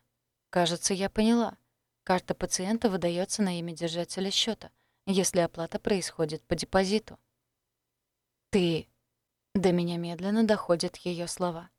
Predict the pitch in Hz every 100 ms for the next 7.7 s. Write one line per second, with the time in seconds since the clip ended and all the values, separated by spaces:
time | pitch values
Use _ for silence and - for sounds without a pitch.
0 | _ _ _ _ _ _ _ _ - 175
1 | 175 170 170 190 - 220 175 170 165 180
2 | 175 160 170 - 175 175 - 196 214 226
3 | - - _ _ _ _ _ _ _ -
4 | 175 175 165 - 165 165 196 _ _ -
5 | 180 185 - 175 180 202 190 180 170 160
6 | 160 - 185 190 220 196 170 165 175 170
7 | 165 165 - 185 170 170 -